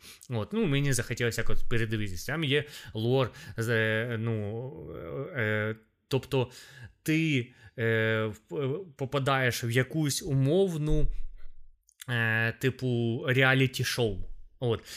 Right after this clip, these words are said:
І тому там, е, багато катсцен, вони зроблені так, якби, типу, з камер, е, відеоспостереження. От, і вони такі, знаєш, шумять ці камери, і от, і так воно,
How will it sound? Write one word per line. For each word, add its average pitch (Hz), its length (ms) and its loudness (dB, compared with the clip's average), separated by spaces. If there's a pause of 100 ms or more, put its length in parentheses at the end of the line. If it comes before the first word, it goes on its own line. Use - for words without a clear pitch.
(120)
І 135 100 2
тому 165 500 2
там, 147 500 -2 (320)
е, 113 240 0
багато 123 560 -2
катсцен, 160 680 0
вони 139 300 2
зроблені 127 580 0
так, 214 380 -2
якби, 127 760 0 (380)
типу, 143 380 -2
з - 120 0
камер, 139 440 2
е, 127 240 2
відеоспостереження. 120 1160 0 (100)
От, 101 280 -8
і 101 80 -4
вони 107 300 -2
такі, 113 260 -8
знаєш, 98 280 -4
шумять 156 480 0
ці 139 200 -4
камери, 131 480 0
і 120 60 0
от, 113 200 0 (100)
і 127 140 -4
так 127 260 -4
воно, 117 420 -2